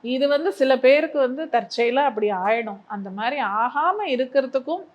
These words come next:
சில நிவர்த்தி எல்லாம் இருக்கு. அது வந்து நம்ம ஒரு,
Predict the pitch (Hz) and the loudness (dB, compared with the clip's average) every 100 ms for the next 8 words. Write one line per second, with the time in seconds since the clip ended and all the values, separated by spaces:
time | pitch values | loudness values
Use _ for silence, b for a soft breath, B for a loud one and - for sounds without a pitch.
0 | _ _ 233 226 214 226 269 269 277 214 | _ _ -4 -4 -4 0 0 0 -4 -2
1 | 214 226 196 214 - 440 _ b b b | -4 -4 -4 -6 -6 -10 _ b b b
2 | _ 226 254 285 262 277 349 381 - 220 | _ 4 4 2 0 0 -2 -2 -6 -8
3 | 220 220 214 208 202 208 202 202 | -2 0 0 -2 -4 -4 -4 -6